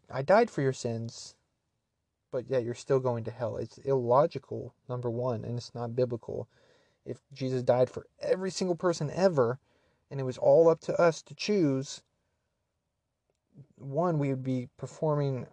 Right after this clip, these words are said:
a work, and we could boast to other people that we chose God. But when we see the Bible in the light that I believe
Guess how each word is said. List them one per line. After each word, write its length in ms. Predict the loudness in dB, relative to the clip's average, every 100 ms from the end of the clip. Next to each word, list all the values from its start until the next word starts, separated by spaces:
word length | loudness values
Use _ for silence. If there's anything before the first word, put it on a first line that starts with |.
| -8
a 80 |
work, 560 | -8 2 4 6 4 -6 -18
and 140 | -10 -6
we 80 | -6
could 180 | -6 -10 _
boast 320 | 4 4 0
to 80 | 2
other 160 | 2
people 280 | -2 -8 -4
that 140 | -2 0
we 200 | 0 -2
chose 260 | -2 -4
God. 280 | -2 -6 -6 2
But 300 | 4 4 2 _ _ _ _ _ _ _ _ _ _ _
when 460 | -12 -2 2 2 2
we 240 | 2 0
see 300 | -2 0 2
the 100 | 2
Bible 600 | 2 2 2 0 -4 -4 -12 _ _ _ _ _ _ _ _ _ _
in 160 | -12 -6
the 100 | -2
light 340 | 2 2 0 -6 _ _
that 160 | -2 -2
I 120 | -4
believe 720 | -6 -4 -2 -2 -4 -8 -20